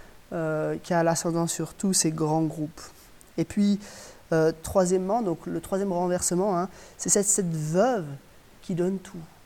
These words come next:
et qui est mise un peu en lumière par Jésus, euh, par opposition aux spécialistes de la loi qui, eux,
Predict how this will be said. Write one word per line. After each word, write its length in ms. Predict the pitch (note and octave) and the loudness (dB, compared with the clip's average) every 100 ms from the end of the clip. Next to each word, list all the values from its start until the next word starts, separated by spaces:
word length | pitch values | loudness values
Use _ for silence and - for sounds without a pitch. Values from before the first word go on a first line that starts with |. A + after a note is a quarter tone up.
| - | -6
et 100 | D#3+ | -6
qui 480 | - F#3 F3 E3+ E3+ | -2 2 4 4 4
est 20 | |
mise 1000 | F3 F3 F#3 G3 G3+ G3+ G#3+ B3+ B3+ G#3+ | 2 0 0 0 -2 -2 0 0 0 0
un 100 | A3 | -2
peu 120 | A3 | 0
en 120 | G3+ | 2
lumière 720 | F#3 F3+ F#3 A3 A3 A3+ G#3+ - | 2 4 2 2 2 2 0 0
par 220 | G3+ F3 | -4 0
Jésus, 560 | F3+ F#3+ G3 A3 A3 G#3+ - - - | 0 0 0 0 -2 -4 -14 -20 -4
euh, 80 | D#3 | -2
par 240 | D#3 E3 F3+ | 2 2 2
opposition 600 | F3+ G3+ G3 F#3+ A3 G3 | 0 -2 -2 -2 0 0
aux 60 | |
spécialistes 540 | - - G3+ G#3 G3 F3+ | 0 -2 0 0 0 0
de 80 | |
la 140 | F#3 F#3+ | 0 2
loi 260 | F#3+ F#3 | 4 2
qui, 300 | F3 - F3 F3+ | 2 -4 -6 0
eux, 300 | F#3 F#3 | 2 4